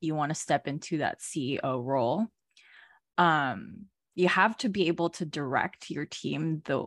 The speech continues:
the way that you want it. And if you are onboarding, let's say, a manager, and you've never done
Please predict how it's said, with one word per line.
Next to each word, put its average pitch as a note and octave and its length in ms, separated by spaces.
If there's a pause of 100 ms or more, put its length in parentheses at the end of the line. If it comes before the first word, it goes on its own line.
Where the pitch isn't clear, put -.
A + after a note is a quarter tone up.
(140)
the D#3+ 180
way C#3 240
that - 180
you A#2+ 120
want F#2 300
it. - 120 (760)
And D#3 720
if E3+ 200
you F3 200
are D3+ 540 (160)
onboarding, D#3+ 760
let's D#3 200
say, E3 160
a D#3 60
manager, D3+ 640
and D#3 220
you've D#3 400
never F#3+ 600
done E3 400